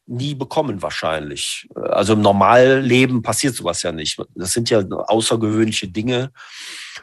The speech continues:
Und von daher war das schon spannend und interessant.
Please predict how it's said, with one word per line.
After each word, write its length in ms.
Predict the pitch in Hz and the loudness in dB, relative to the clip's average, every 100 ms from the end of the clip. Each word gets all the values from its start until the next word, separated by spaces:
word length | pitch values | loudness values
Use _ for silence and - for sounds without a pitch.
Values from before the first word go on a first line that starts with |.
| - - | -12 -10
Und 180 | - 113 | -4 -2
von 180 | - 101 | 2 2
daher 760 | 104 110 127 139 135 135 139 143 _ _ _ _ _ _ _ - | 6 6 6 6 6 6 2 -4 _ _ _ _ _ _ _ -8
war 200 | - - | -2 2
das 220 | 131 - | 4 2
schon 640 | - 226 247 247 247 233 | 0 -2 -2 -6 -8 -8
spannend 560 | - - - 202 233 214 | -4 -4 -4 -4 -2 -4
und 160 | 185 196 | -4 -2
interessant. 960 | 208 - 208 - 147 107 82 - - | -4 -4 -2 2 2 0 -4 -10 -14